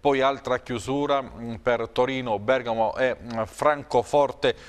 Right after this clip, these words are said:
l'odissea, eh, continua. E poi ancora manto di due metri a Schiavi, a Chieti,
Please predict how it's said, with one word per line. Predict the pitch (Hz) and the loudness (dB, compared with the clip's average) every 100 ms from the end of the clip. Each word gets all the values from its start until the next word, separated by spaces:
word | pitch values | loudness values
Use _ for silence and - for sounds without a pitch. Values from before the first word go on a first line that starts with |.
| - - | -12 2
l'odissea, | 147 135 127 - 147 135 127 - - - | 4 4 -2 0 2 2 0 -6 -10 0
eh, | 120 117 | 2 2
continua. | 151 143 135 160 151 123 107 98 - - 107 | 0 0 0 0 0 2 0 0 -8 -12 -8
E | |
poi | 107 139 | 0 2
ancora | 131 127 151 156 156 139 | 2 2 4 4 4 0
manto | 120 135 151 143 127 143 131 | 2 4 4 2 -4 0 0
di | 127 139 | 0 -2
due | 123 127 | 0 0
metri | 143 - 123 | 0 -2 0
a | 117 | 0
Schiavi, | - - 139 147 143 139 120 110 | -2 0 2 2 0 -2 -2 0
a | 113 110 | -2 -2
Chieti, | - 143 135 131 | -2 -2 -2 -6